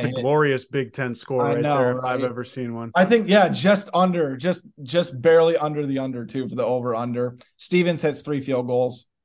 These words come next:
Speaker 2: and Iowa get pun-, punches the ball in the end zone once.
Speaker 1: I mean, yeah, it, it's just about which, which, I don't know, that narrative or story you wanna listen to in terms of if Iowa wins, we know how Iowa's going to win. It's gonna be
Speaker 2: Yeah.
Speaker 1: defense and field position. I have a hard time believing it'll be because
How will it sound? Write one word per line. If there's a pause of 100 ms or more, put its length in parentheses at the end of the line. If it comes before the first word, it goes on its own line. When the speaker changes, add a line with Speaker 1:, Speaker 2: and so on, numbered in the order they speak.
(540)
Speaker 2:
and
Iowa
get
pun-,
punches
the
ball
in
the
end
zone
once.
Speaker 1:
I
mean,
yeah,
it,
it's
just
about
which,
which, (120)
I
don't
know,
that
narrative
or
story
you
wanna
listen
to
in
terms
of (280)
if
Iowa
wins,
we
know
how
Iowa's
going
to
win.
It's
gonna
be
Speaker 2:
Yeah.
Speaker 1:
defense
and
field
position.
I
have
a
hard
time
believing
it'll
be
because